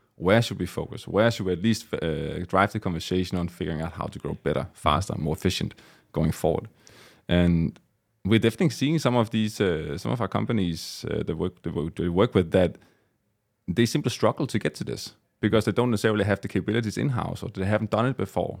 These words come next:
right? And therefore they are looking to someone like us, right, to actually try to come with the, from the outside in perspective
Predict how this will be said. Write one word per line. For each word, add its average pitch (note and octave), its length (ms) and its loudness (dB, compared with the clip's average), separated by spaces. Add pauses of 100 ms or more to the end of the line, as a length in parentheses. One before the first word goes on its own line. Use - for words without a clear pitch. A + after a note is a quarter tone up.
right? - 200 -4
And F2+ 300 -4 (260)
therefore A2+ 360 2
they F#2+ 160 4
are F2+ 140 4
looking F#2+ 240 0
to - 80 -14
someone F#2 260 -2
like D#2+ 200 -4
us, G#2+ 180 0
right, E2+ 160 -4
to F#2 160 0
actually F2 240 -2
try F2+ 260 0
to G2 180 -2
come F#2+ 220 0
with F2+ 120 -4
the, - 60 -12
from F2 160 -4
the D2+ 100 0
outside F2+ 300 2
in G#2+ 100 2
perspective F#2 480 -2